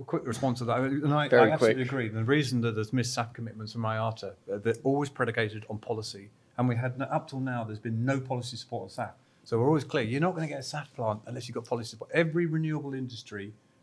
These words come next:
Speaker 1: has had policy support. We're starting to see that. We are starting to see that in the U S. The U S policy support, we have California and we have the, uh, Inflation,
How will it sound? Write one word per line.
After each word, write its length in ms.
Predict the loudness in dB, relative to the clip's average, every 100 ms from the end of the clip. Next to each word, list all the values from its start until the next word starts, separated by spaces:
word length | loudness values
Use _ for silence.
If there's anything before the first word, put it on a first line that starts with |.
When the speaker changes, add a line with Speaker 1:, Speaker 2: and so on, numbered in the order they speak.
| -16
Speaker 1:
has 160 | -10 -6
had 180 | -6
policy 320 | -6 -8 -8 -12
support. 440 | -10 -6 -4 -6 -16 _ _ _ _ -4
We're 100 | -4
starting 400 | 0 0 0 -4
to 140 | -8
see 200 | -8 -8
that. 220 | -10 -14 -18 _ -8
We 120 | -4
are 60 | -2
starting 280 | 4 4 2
to 60 |
see 220 | -2 0
that 280 | 2 2 2 -2
in 80 | -2
the 100 | 0
U 280 | 0 2 2
S. 160 | 0
The 100 | -4
U 240 | 0 0 0
S 280 | -4 -8 -14 _ _
policy 320 | -4 -4 -4 -8
support, 380 | -8 -6 -6
we 80 | -6
have 120 | -8
California 680 | -2 -2 -2 -4 -4 -2 -4 -6
and 120 | -8
we 100 | -4
have 220 | -6 -6
the, 340 | -6 -6 -4
uh, 320 | -2 -2 -2 -6
Inflation, 460 | -6 -6 -8 -12